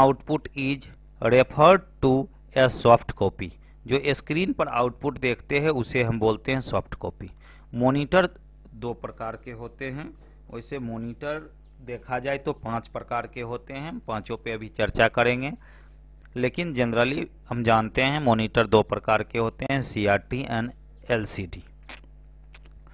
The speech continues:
लेकिन अभी जो हमारे पास में मॉनिटर आ रहे हैं वो पांच प्रकार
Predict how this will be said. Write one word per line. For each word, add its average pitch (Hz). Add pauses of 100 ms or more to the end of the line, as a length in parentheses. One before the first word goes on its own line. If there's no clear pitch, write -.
(520)
लेकिन 127
अभी 135
जो 139
हमारे 123
पास 117
में 117
मॉनिटर 104
आ 98
रहे 95
हैं 113 (600)
वो 135
पांच 120
प्रकार 92